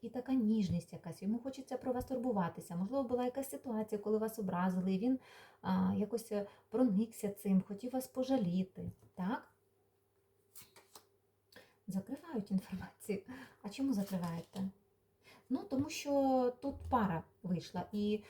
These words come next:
типу, більше нам нічого не треба знати. Гляньте, пара, яка красива. А, тому що ще формується, так, тут, е, по-перше, чоловік хоче якось до вас, е, приїхати, якщо ви на відстані, так?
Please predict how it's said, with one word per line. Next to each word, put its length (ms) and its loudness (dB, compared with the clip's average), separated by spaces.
типу, 220 2
більше 340 2
нам 260 2
нічого 460 2
не 160 4
треба 320 2
знати. 540 -2
Гляньте, 340 -6
пара, 240 -8
яка 180 -10
красива. 520 -2
А, 380 2
тому 300 2
що 500 0
ще 180 0
формується, 680 4
так, 380 0
тут, 180 -6
е, 320 2
по-перше, 420 -2
чоловік 440 0
хоче 340 -2
якось 400 -4
до 80 -4
вас, 260 -2
е, 40 -2
приїхати, 680 -2
якщо 280 -8
ви 80 0
на 140 4
відстані, 500 -2
так? 140 -8